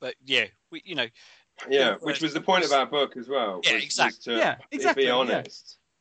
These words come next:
Speaker 3: If
Speaker 2: You know,
Speaker 3: we
Speaker 2: there's
Speaker 3: were
Speaker 2: no
Speaker 3: just
Speaker 2: way.
Speaker 3: on here to gush over Danny Dyer, it would <laughs> perhaps give an unfair representation of the films that he's, that he's
Speaker 2: Yeah.
Speaker 3: been in.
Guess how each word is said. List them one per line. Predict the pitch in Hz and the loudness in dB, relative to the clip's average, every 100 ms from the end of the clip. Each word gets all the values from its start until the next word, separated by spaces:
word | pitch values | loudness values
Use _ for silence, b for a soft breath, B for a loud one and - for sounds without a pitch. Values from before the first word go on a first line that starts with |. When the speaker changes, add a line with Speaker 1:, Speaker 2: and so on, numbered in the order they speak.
| _ _ _ | _ _ _
Speaker 3:
If | 233 | -4
Speaker 2:
You | 240 | -2
know, | 135 | 0
Speaker 3:
we | |
Speaker 2:
there's | |
Speaker 3:
were | 156 151 143 | 2 2 4
Speaker 2:
no | |
Speaker 3:
just | 135 127 110 | 4 2 2
Speaker 2:
way. | - | 0
Speaker 3:
on | 208 | 0
here | 202 202 196 - | 0 -2 -2 -6
to | 180 | -10
gush | 160 - 185 - | -6 -2 -2 0
over | 170 151 160 | -2 0 0
Danny | 156 151 | 0 -2
Dyer, | 147 170 139 131 135 - | -2 0 0 0 -4 -8
it | 139 | -4
would | 156 151 - - 214 226 | -2 -4 -4 0 0 2
<laughs> | - 170 - | -2 -4 0
perhaps | 190 185 170 - - _ | 2 2 0 -6 -20 _
give | 180 | -4
an | 165 170 | -2 -4
unfair | 180 - 165 | -4 -2 0
representation | 165 160 147 156 156 170 - 139 | 0 -2 -4 -2 -2 -4 -4 -6
of | 143 | -4
the | 160 | -6
films | 143 160 156 147 147 | -2 0 0 0 -2
that | 151 | -2
he's, | - 160 151 147 143 b b b b b _ _ | -2 0 0 0 -4 b b b b b _ _
that | 143 | -4
he's | 143 151 | -2 -2
Speaker 2:
Yeah. | 131 | 0
Speaker 3:
been | 156 185 | 0 2
in. | 120 127 | -2 -6